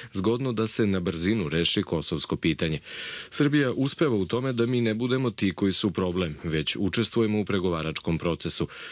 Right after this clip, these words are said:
da insistiramo na stvarnom dogovoru, ne zatvaramo vrata,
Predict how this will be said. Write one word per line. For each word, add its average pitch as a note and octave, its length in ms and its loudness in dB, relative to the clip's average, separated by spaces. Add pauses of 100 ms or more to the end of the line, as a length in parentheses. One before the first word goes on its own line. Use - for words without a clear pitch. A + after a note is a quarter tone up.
(140)
da F#2+ 120 2
insistiramo F2+ 680 0
na C#2+ 120 -6
stvarnom A2 460 0
dogovoru, G#2+ 540 2
ne G#2 140 2
zatvaramo G#2+ 540 -2
vrata, F2+ 460 -2